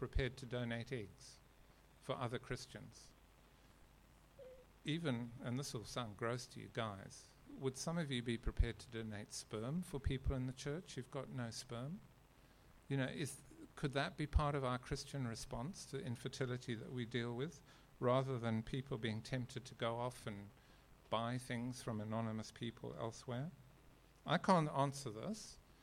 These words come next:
and I haven't put it to my church, but I know there are a heap of Christians who would love to know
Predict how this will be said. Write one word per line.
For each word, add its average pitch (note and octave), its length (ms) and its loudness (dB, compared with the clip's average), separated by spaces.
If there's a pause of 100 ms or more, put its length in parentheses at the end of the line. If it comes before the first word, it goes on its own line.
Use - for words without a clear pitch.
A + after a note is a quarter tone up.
(340)
and B2 100 0
I A#2 60 0
haven't C3 240 0
put B2+ 140 4
it A#2 140 -6
to A#2 100 -6
my B2 220 0
church, - 600 -8 (420)
but B2+ 180 2
I C#3+ 100 2
know B2+ 180 2
there A2+ 140 -2
are G#2+ 40 -4
a G2+ 180 -10
heap D3+ 240 0
of A#2 120 -4
Christians G#2+ 520 -8
who A#2+ 100 -8
would A2+ 180 -6
love B2 420 0
to - 100 -8
know A#2+ 280 -4